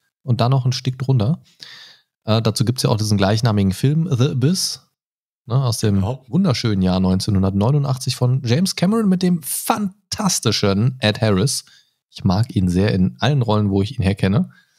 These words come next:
Speaker 1: Ähm,
Speaker 2: Genau.
Speaker 1: kann ich nur empfehlen, den müssen wir uns irgendwann mal reinziehen. Der ist, der ist echt nicht schlecht. Oder wenn du ihn irgendwo mal zu packen kriegst, ähm, zieh den ja echt mal rein. Der
Speaker 2: The
Speaker 1: ist echt
Speaker 2: Abyss.
Speaker 1: ganz cool.
Speaker 2: Okay.
Speaker 1: Ähm, kann ich auch nur empfehlen. Hat's jetzt natürlich so ein bisschen was mit dem Fantastischen zu tun, so ein bisschen, äh,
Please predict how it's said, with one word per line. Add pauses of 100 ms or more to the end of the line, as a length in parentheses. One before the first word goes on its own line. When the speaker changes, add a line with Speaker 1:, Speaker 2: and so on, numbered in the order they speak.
(460)
Speaker 1:
Ähm,
Speaker 2:
Genau. (320)
Speaker 1:
kann
ich
nur
empfehlen,
den
müssen
wir
uns
irgendwann
mal
reinziehen.
Der
ist,
der
ist
echt
nicht
schlecht.
Oder
wenn
du
ihn
irgendwo
mal
zu
packen
kriegst,
ähm, (880)
zieh
den
ja
echt
mal
rein.
Der
Speaker 2:
The
Speaker 1:
ist
echt
Speaker 2:
Abyss.
Speaker 1:
ganz
cool. (400)
Speaker 2:
Okay. (500)
Speaker 1:
Ähm,
kann
ich
auch
nur
empfehlen.
Hat's
jetzt
natürlich
so
ein
bisschen
was
mit
dem
Fantastischen
zu
tun,
so
ein
bisschen,
äh,